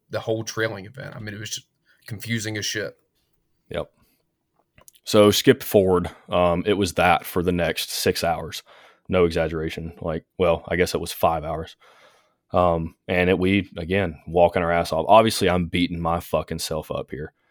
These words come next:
Speaker 2: Uh, just, I was, I was super down. I couldn't figure out what happened with the shot. The only thing we determined is that I aimed a little far forward, and so it went through the brisket and then came out that shoulder. So just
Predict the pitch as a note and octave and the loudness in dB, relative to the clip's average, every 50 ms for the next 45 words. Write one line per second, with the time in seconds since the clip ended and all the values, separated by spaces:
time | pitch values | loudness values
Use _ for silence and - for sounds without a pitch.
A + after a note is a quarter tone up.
0 | _ _ _ _ _ - - D2+ C#2+ C#2 - - E2+ D#2+ - - - G#2 F#2 F2+ | _ _ _ _ _ -10 -8 -8 -6 -6 -6 -6 -4 -6 -6 -6 0 2 4 4
1 | F2+ F2+ E2 - - - G2+ F#2 F#2 F2+ - - G#2 - F2 D#2+ E2 E2+ E2+ E2+ | 4 4 2 0 -2 0 0 2 2 2 0 -2 -4 -4 -4 -4 -2 -2 0 0
2 | F2 F2 E2+ - - G#2+ F#2+ - - G2+ F#2+ F#2 F2 F2 F2+ F2 F#2 F2+ - - | -2 -2 -2 -2 -4 -4 -4 -4 -4 0 2 4 4 4 4 4 4 4 2 2
3 | F#2 E2+ - E2 - - - E2+ F2 F2+ - G2 G2 G2+ G#2+ - A2+ G#2+ G#2 G2+ | -6 -6 -6 -6 -6 0 2 4 4 4 4 4 4 2 4 4 2 2 2 0
4 | F#2 F2+ D#2+ - - F#2 F2+ F2+ F2+ E2+ E2+ E2 E2+ F#2 F2 F2 E2+ F2+ - F#2+ | 0 -2 -6 -6 -4 -2 -2 0 -2 -2 -4 -2 -2 0 0 2 0 0 0 0
5 | F2+ F#2 F2 E2+ E2+ F#2 F#2+ F2+ - - F#2 F2 E2 - - - F#2 F#2+ G2 A2+ | -2 -2 0 0 0 0 0 0 2 4 2 2 2 0 -2 0 2 2 4 4
6 | C#3 D3+ D3 - _ _ _ _ _ _ - F#2+ F#2 - F#2 F2+ E2+ - F#2+ G2 | 4 2 2 -2 _ _ _ _ _ _ -10 -8 -2 2 4 4 4 4 4 2
7 | G2+ - - - - G#2+ G#2 A2 G2 F#2+ E2 - G2 G2 - - - F2+ D2+ F2+ | 2 0 -2 -6 -2 2 2 2 2 0 2 4 2 2 2 2 -4 -4 -4 -4
8 | E2+ E2+ - - E2+ F2 E2+ D#2+ E2 - - D2+ C2 - - - E2+ E2 D#2+ D#2 | -6 -6 -6 -6 -6 -4 -2 -2 -4 -4 -4 -8 -6 -6 -4 -4 -2 -2 -2 -4
9 | E2 - - E2 D#2+ E2+ E2+ - - | -4 -6 -6 -4 -4 -4 -4 -6 -8